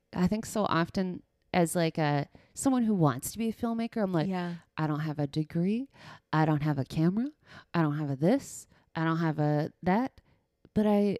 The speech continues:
Speaker 1: it's so cool to see, like, this is one of the best, I mean, a lot of people are gonna fight me on this. This is one of the best movies I've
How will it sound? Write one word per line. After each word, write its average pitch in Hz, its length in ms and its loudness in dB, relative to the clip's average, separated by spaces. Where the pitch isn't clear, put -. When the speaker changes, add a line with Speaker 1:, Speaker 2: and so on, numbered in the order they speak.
Speaker 1:
it's 214 160 2
so 247 140 4
cool 285 260 0
to 226 80 0
see, 226 220 -2
like, 185 220 2
this 214 140 0
is 202 140 -8
one 180 160 2
of 160 60 2
the 160 80 2
best, 147 420 -2
I 156 80 0
mean, 139 320 -4
a 170 100 2
lot 151 220 4
of 147 80 0
people 160 380 2
are 147 120 2
gonna 143 200 2
fight 156 220 -2
me 156 80 0
on 131 120 0
this. 143 140 -8
This 302 140 -6
is 403 60 -6
one 202 160 0
of 147 60 0
the 143 80 0
best 139 260 2
movies 165 320 -2
I've 147 200 0